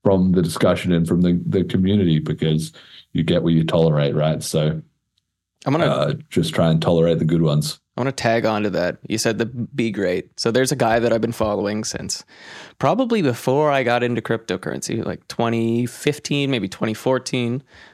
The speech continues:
Speaker 2: Uh, his name's Eric July. I'm sure some of our listeners are going to be familiar with him. He's recently been doing comic books, which is not really where my interest is, but, um, probably around twenty sixteen, he was,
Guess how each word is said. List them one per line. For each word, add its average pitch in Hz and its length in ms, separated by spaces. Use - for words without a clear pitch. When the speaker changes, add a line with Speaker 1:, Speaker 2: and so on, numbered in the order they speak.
Speaker 2:
Uh, 113 200
his 113 120
name's 117 240
Eric 113 280
July. 107 340
I'm 120 140
sure 110 160
some 123 260
of 120 140
our 104 140
listeners - 460
are - 40
going 107 200
to 107 80
be - 80
familiar - 380
with - 200
him. 127 200
He's 127 520
recently 175 540
been 147 200
doing 139 260
comic 156 380
books, - 440
which 117 240
is 107 240
not 131 320
really 127 240
where 120 140
my 120 180
interest 117 340
is, 160 220
but, - 260
um, 113 540
probably 214 380
around 180 300
twenty 156 280
sixteen, 147 680
he 117 300
was, 113 720